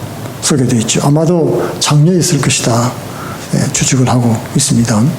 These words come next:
유대인들은 이런 사람과는, 죄인과는 접촉을 하지 않습니다.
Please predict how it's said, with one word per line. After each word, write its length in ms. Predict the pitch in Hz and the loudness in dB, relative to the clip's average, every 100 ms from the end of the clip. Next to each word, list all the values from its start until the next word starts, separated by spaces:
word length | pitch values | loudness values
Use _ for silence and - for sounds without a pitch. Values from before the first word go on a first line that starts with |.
| - - - - - - | -6 -8 -6 -6 -6 0
유대인들은 540 | 175 185 196 202 196 175 | 2 4 4 2 2 2
이런 200 | 208 220 | 2 2
사람과는, 760 | 214 170 165 160 156 151 131 127 - - - | 2 2 2 2 2 2 2 0 -4 -8 -8
죄인과는 640 | - 147 160 208 196 180 147 | -2 2 4 4 2 2 0
접촉을 440 | 202 208 190 180 | 0 0 2 2
하지 200 | 143 151 | 2 2
않습니다. 520 | 113 110 160 151 151 | 2 2 2 2 0